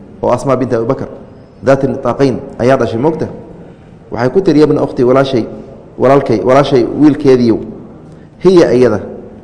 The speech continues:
oo m-, fan-, muxuu ahaa, "ألا تقسطوا في اليتامى" markii laga hadlay, "هي iyada." Alyatiimatu waa gabar agoon ah, oo takuunu ahaata fii xajri waliyiha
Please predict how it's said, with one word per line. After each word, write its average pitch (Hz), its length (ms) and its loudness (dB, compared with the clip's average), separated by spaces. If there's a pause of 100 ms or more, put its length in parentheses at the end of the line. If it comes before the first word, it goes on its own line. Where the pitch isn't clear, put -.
(360)
oo 113 180 0
m-, 104 440 -6
fan-, 127 200 -2 (160)
muxuu 139 200 -2
ahaa, 113 280 0 (520)
"ألا 127 200 4
تقسطوا 127 340 -4
في 135 60 0
اليتامى" 127 360 2
markii 127 200 -2
laga 139 160 2
hadlay, 123 200 0
"هي 156 240 6
iyada." 101 220 0 (560)
Alyatiimatu 113 640 -2
waa 104 100 0
gabar 113 260 0 (160)
agoon 110 300 0
ah, - 80 -6 (600)
oo 120 80 2
takuunu 156 420 0
ahaata 113 340 -2 (460)
fii 117 120 0
xajri 123 460 -2
waliyiha 123 540 2